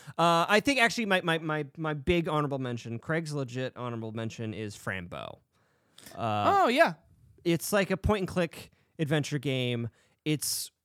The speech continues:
Speaker 1: uh, one of those types of games where it just, it, it, it's kinda, like, creepy and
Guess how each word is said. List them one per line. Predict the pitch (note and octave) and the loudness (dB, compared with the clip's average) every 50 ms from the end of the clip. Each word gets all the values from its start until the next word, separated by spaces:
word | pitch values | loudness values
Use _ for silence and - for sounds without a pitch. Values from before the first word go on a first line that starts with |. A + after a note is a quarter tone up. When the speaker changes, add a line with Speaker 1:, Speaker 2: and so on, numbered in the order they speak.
| _ _ _ _ _ _ _ _ _ _ - | _ _ _ _ _ _ _ _ _ _ -2
Speaker 1:
uh, | D#3 D#3 D3 C#3 C#3 C3+ C3 C3 | 0 4 4 6 6 6 4 4
one | C#3 D#3+ E3 | 2 2 2
of | D#3 | 2
those | D#3+ D#3 C#3 - | 2 0 0 0
types | - D3+ C#3 - - | -2 -2 -2 -4 -6
of | A2 | -4
games | C3 B2+ B2 A#2+ A#2+ A2+ - - | -4 -2 -2 -2 -4 -6 -6 -6
where | A#2+ A#2 A2+ A2+ | -4 -4 -4 -4
it | - B2 B2 - | -4 -4 -6 -6
just, | - C3+ B2 - - - - - | -6 -6 -4 -4 -4 -6 -8 -8
it, | B2+ B2 - - | -8 -8 -6 -6
it, | B2 B2+ - | -6 -6 -4
it's | - B2+ A#2 - - | -6 -6 -6 -6 -8
kinda, | - - D3+ D3 D3+ | -4 -2 -2 -2 0
like, | C#3 A#2+ A2 - | -2 -2 -4 -6
creepy | - - - D#3+ C#3+ C3+ - D3 C#3 C#3 C#3 C#3 A#2+ | -8 -6 -4 -2 -2 -2 0 0 0 0 0 0 -2
and | A2+ | -4